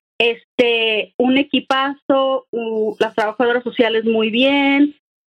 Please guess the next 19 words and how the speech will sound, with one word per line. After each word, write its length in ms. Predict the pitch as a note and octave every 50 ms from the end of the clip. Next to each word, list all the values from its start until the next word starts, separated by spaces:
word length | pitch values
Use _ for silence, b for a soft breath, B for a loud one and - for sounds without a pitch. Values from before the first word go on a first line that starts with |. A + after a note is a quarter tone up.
| _ -
todo 200 | C4 C4+ D4 E4
estuvo 380 | E4 - - D#4 C4+ C#4+ C#4+ C#4+
bien, 300 | B3+ B3+ C4 C4+ C#4+ D4
creo 220 | D4 C4+ B3 A#3+
que 120 | - C#4+
nos, 160 | C#4 C4 A#3 - -
nos 200 | A#3 A3+ F#3 - -
fue 180 | - B3 A#3+ A3
muy, 520 | G#3+ A3 A#3 A#3+ B3 C#4 D4+ D#4+ E4+ E4
muy 200 | D4 B3+ B3 B3
bien, 200 | A#3 A#3 A3+ A3+
gracias 320 | A3 G#3+ G#3 G#3+ A#3 - -
a 60 | G3
Dios. 320 | F#3 G3 G3+ A#3 E4 F4+ E4+ - _ - B B B B B _ -
Y 120 | - B3
no, 160 | B3 D4+ B4 C5 -
jamás 220 | D4 A#3+ A3+ A3
lo 100 | A#3+ D4
vimos 340 | C#4 C4+ C4 C4+ C#4 C#4+ C#4